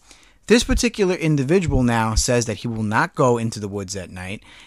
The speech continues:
and it actually sparked his interest to go into the woods at night and put cameras around the trees to try to catch whatever they saw that night. The other gentleman,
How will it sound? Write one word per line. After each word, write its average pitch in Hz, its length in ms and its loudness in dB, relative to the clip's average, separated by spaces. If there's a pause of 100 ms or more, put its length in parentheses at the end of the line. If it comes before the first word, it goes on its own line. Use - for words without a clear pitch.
(140)
and 127 140 0
it 127 100 2
actually 139 560 0
sparked - 500 0
his 104 260 -10
interest 123 720 0 (400)
to 135 400 0
go 143 320 2
into 151 240 2
the 127 100 0
woods 135 320 0
at 117 160 -2
night 104 380 -10
and 110 280 -6
put - 220 4
cameras 139 580 -2
around 113 360 -4
the 98 80 -10
trees 117 400 0
to 104 100 -14
try 127 300 -4
to 120 80 -8
catch - 560 -6 (380)
whatever 120 440 -2
they 117 220 -2
saw 98 340 -4
that 92 280 -8
night. 92 260 -10 (540)
The - 200 -18
other 202 220 4
gentleman, 117 600 -2